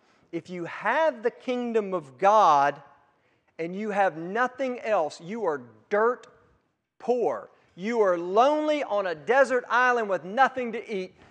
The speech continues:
You have everything. If you have everything that the world has to offer and you don't have the pearl of great price,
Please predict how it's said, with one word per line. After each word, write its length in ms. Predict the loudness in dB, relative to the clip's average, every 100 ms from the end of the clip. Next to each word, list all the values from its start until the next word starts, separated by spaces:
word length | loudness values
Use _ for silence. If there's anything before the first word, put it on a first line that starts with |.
| _
You 160 | -6 -4
have 140 | -2
everything. 580 | -2 -2 -8 -18 -20 -20 _ _ _ _ _ _ _ _ _ _ _ _ _ _ _ _ _ _ _ _ _ _ _ _ _ _ _ _ -18
If 160 | -14
you 160 | -10 -4
have 320 | 0 0 -2 -6
everything 720 | 0 0 0 -4 -2 -2 -2
that 140 | -6 -6
the 80 | -4
world 420 | 0 0 0 -2
has 340 | -4 -4 -4
to 140 | -8 -6 -2
offer 520 | -2 -4 -8 -10 -10 _ _ _ _ -14
and 200 | -12 -12
you 200 | -14 -18 _ -4
don't 400 | 2 2 0 -6
have 320 | -2 0 0
the 100 | -6
pearl 480 | -10 -2 0 2 0 -2
of 180 | -6 -2
great 360 | -2 -2 -8
price, 640 | -8 -2 0 -2 -8 -18